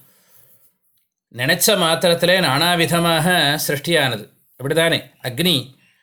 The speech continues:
நன்றாக ஜொலிச்சுன்னு எரியறது. அந்த அக்னியை லேசாக கிளறின உடனே பொறபொறபொறன்னு அதிலிருந்து பொறி,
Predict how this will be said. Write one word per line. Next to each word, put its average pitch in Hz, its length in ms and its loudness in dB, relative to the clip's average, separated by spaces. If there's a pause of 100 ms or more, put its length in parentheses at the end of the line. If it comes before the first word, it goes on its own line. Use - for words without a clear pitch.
(380)
நன்றாக 165 640 0
ஜொலிச்சுன்னு 170 580 0
எரியறது. 156 400 0 (920)
அந்த 147 220 -4
அக்னியை 180 540 -2
லேசாக 175 840 0 (420)
கிளறின 185 440 0
உடனே 165 340 0 (880)
பொறபொறபொறன்னு 170 720 -2
அதிலிருந்து 165 560 -2 (1500)
பொறி, 185 240 -2